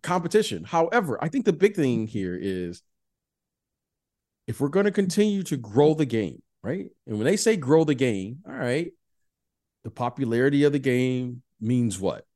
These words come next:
More revenue for the game, which means what? More money for the league, for the governors,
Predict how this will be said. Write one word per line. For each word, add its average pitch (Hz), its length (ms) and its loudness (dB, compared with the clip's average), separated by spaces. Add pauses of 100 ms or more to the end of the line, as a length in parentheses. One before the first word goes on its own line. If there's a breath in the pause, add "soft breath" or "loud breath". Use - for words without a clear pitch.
(140)
More 95 200 -4
revenue 127 520 0
for 143 160 -2
the 139 80 2
game, 120 500 0
which 101 240 -8
means 101 260 -6 (380)
what? 87 260 -10 (720)
More 107 440 -2 (400)
money 120 320 2
for 104 200 -2
the 85 520 -8 (120)
league, 196 600 0 (1200)
for 98 180 -4
the 87 120 -6
governors, 175 800 2